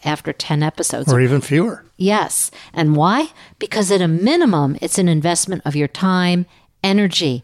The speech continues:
Speaker 1: imagination, and resources. That's why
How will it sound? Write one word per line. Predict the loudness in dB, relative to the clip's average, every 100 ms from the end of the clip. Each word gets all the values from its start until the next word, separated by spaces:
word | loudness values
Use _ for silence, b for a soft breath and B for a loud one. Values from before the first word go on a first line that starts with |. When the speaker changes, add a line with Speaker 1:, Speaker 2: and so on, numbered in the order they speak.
| _
Speaker 1:
imagination, | 0 2 2 0 0 0 0 -2 -4 -6
and | -4 -2 0
resources. | 0 0 -2 -2 -2 -4 -6 -4 -6 -8 _ _ -4
That's | -2 -2 -2 0
why | 2 2 2 0